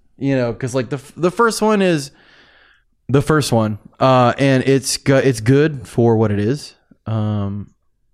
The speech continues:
and, uh, honestly, because nobody besides old people like us that played that, like, went out of their way to play, "Okay, I wanna play Final Fantasy one." Um, could introduce, like, a whole new generation of people into,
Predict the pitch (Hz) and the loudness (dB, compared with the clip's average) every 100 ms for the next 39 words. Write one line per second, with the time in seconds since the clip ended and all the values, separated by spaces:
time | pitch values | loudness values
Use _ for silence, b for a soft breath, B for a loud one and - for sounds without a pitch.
0 | _ _ 110 113 110 110 107 107 107 104 | _ _ -6 -4 -2 -2 -4 -4 -4 -2
1 | 101 101 - _ _ _ _ _ _ - | -4 -8 -12 _ _ _ _ _ _ 0
2 | 135 139 - 147 135 135 127 135 123 113 | 0 2 0 0 0 -2 0 2 2 2
3 | 123 127 117 123 123 120 117 110 120 107 | 0 0 2 2 2 2 0 -4 -4 -2
4 | 123 117 120 107 - - _ _ - 117 | 0 0 0 -2 -8 -16 _ _ -6 -4
5 | 117 107 120 110 120 117 104 - - 110 | -4 -4 -4 -2 -2 -2 -4 -12 -10 -8
6 | 107 117 113 110 - - 90 - - 107 | -6 -4 -4 -6 -12 -14 -16 -14 -8 -6
7 | 110 110 107 - - 98 - 135 131 147 | -4 -6 -10 -20 -14 -10 -2 2 4 4
8 | 143 123 127 120 117 117 165 165 143 135 | 4 4 4 4 2 4 4 2 2 0
9 | 139 135 123 123 113 110 107 92 90 _ | 0 0 0 0 -2 -4 -6 -8 -14 _
10 | b b b b b - 120 120 113 110 | b b b b b -2 2 2 2 -2
11 | 107 b b b 175 190 190 170 170 151 | -6 b b b 2 4 4 2 2 2
12 | 127 147 143 139 135 131 127 127 127 135 | 2 4 4 4 4 4 2 2 2 2
13 | 127 123 123 120 117 117 107 117 110 107 | 2 2 2 0 0 -2 -4 -4 -4 -4
14 | 104 101 104 | -6 -8 -12